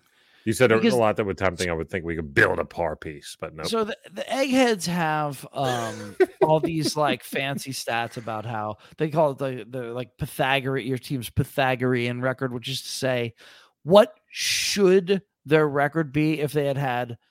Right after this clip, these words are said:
Speaker 2: neutral luck in one-run games or in close games? And, you know,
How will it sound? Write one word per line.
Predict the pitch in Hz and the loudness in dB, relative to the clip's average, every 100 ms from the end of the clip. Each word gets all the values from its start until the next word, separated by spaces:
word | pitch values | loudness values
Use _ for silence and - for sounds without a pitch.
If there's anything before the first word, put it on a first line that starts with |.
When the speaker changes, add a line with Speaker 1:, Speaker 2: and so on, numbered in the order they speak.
| _ - | _ -6
Speaker 2:
neutral | 147 165 185 - 175 170 170 156 127 | -2 0 -2 -2 0 2 2 0 -2
luck | 139 139 - - _ _ _ _ - | -4 -4 -8 -20 _ _ _ _ -10
in | 147 147 | -8 -4
one-run | 139 143 147 143 | -4 -2 -2 -4
games | 131 135 131 127 | -4 -6 -4 -6
or | 135 | -8
in | 131 | -10
close | - 135 127 | -8 -8 -8
games? | - 123 127 127 127 - - - - | -8 -8 -6 -6 -8 -10 -20 -20 -10
And, | 131 131 131 127 | -6 -4 -6 -8
you | 139 | -4
know, | 127 117 | -2 -4